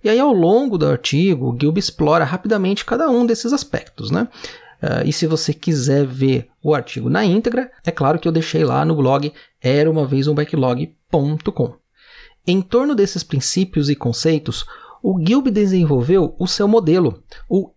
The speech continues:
ivo. Sim, uma abreviação de Evolutionary. E não é difícil encontrar referências ao ivo em outras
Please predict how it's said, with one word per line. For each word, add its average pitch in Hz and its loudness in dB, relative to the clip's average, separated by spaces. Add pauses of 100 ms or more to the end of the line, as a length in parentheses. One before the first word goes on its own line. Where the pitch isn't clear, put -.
(140)
ivo. 156 0 (500)
Sim, 165 0
uma 139 2
abreviação 165 2
de 160 2
Evolutionary. 127 0 (320)
E 156 2
não 190 4
é 226 4
difícil 180 -2
encontrar 180 0
referências 160 0 (180)
ao 151 -2
ivo 190 0 (240)
em 180 4
outras 160 -2